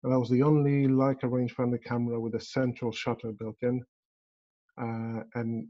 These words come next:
it was produced in small numbers and m-, mostly for people who needed central shutter functionality. So there were some things that the Model A didn't do that you could do with the Compo shutter.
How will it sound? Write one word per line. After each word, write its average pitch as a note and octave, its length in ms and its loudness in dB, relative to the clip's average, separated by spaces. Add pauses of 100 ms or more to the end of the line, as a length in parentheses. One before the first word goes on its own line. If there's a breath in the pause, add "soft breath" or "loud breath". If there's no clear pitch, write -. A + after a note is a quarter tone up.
(100)
it C3 60 -4
was A#2 120 -4
produced C3 380 -2
in B2 100 -2
small C3 400 2
numbers B2 680 2 (160)
and A#2 380 -4
m-, A#2+ 180 -8 (400)
mostly B2+ 300 -2
for B2+ 140 -4
people B2 260 -2
who A#2+ 140 -6
needed A#2+ 340 0
central A#2 320 -4
shutter A#2+ 340 0
functionality. A#2 920 0
So A#2+ 160 -4
there A#2+ 140 -2
were A2+ 80 -6
some B2+ 280 -4
things A#2+ 440 -2
that A2+ 260 -2
the A2+ 180 0 (760)
Model A#2+ 480 0
A A2+ 160 -2
didn't G#2+ 340 -6
do A2 280 0 (420)
that A2 80 -4
you A2 60 -4
could A#2+ 160 -6
do A#2 100 -2
with A2 160 -4
the G#2+ 180 -6 (400)
Compo A2+ 240 -4
shutter. G2+ 440 -10